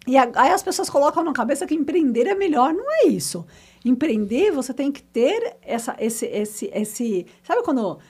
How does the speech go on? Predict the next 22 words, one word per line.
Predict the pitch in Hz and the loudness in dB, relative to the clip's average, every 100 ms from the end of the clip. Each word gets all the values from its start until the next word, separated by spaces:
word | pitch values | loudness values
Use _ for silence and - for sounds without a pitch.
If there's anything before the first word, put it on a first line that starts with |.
| _ | _
te | - 277 | -4 2
mordeu | 277 277 190 190 277 | 4 4 2 -2 -2
um, | 508 453 359 247 | -4 -6 -6 -2
um | 294 | 0
bichinho | 330 - 277 285 | 0 0 0 2
ali | 233 220 381 | 2 0 2
do | 392 | 2
empreendedorismo? | 392 392 415 415 480 330 294 262 208 | 2 -2 0 2 2 2 0 -2 -2
Não, | 226 262 - | -2 -4 -4
empreender | 233 226 240 208 240 | -4 -2 -2 -2 -2
não | 285 | -2
é | 302 | -4
pra | 349 | -8
qualquer | - - 403 | -12 -10 -4
um. | 294 247 269 175 - _ | 0 0 0 -4 -14 _
Eu | 170 | -2
acho | 208 220 | -2 -2
que | |
empreender | 285 262 226 185 247 | -6 -6 -6 -2 -2
é | 320 | -2
pra | 277 262 | -4 -8
poucos | - 269 285 392 - - 165 - | 0 4 6 6 2 -4 -10 -12